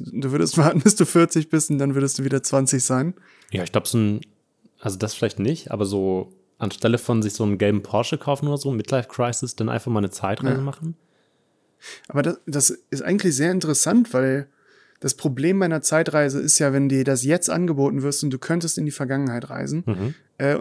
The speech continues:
Speaker 1: aber ab dann halt leben,
Speaker 2: Mhm.
Speaker 1: also dass du dann nicht wieder zurückreisen kannst, dann verlierst du ja sehr, sehr viel, was du di-, jetzt gerade hast. Also quasi all deine Verwandten wären quasi tot, alle deine Freunde wären weg,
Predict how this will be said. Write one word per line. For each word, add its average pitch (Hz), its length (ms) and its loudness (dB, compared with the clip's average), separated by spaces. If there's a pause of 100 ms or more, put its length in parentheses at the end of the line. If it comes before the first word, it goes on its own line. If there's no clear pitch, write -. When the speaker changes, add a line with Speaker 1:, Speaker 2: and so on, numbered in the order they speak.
Speaker 1:
aber 151 240 0
ab 170 180 0
dann 170 240 4
halt 151 160 2
leben, 139 520 4
Speaker 2:
Mhm. 117 80 2
Speaker 1:
also 127 260 0
dass 131 160 0
du 139 80 -2
dann 139 100 2
nicht 156 160 2
wieder 139 160 2
zurückreisen 127 600 0
kannst, 151 420 -6 (760)
dann 135 160 2
verlierst 160 380 4
du 160 60 4
ja 147 60 6
sehr, 143 220 2
sehr 147 140 2
viel, 151 360 0
was 131 180 -2
du 131 100 -8
di-, 123 180 -6
jetzt 135 240 -2
gerade 123 320 -4
hast. - 320 -2
Also 123 220 -4 (100)
quasi 131 300 -2
all 143 120 0
deine 139 180 2
Verwandten 139 460 0
wären 135 240 -6
quasi 131 380 -8
tot, 151 320 -8
alle 135 180 -6
deine 127 160 -6
Freunde 139 420 -8
wären 131 220 -8
weg, 131 220 -12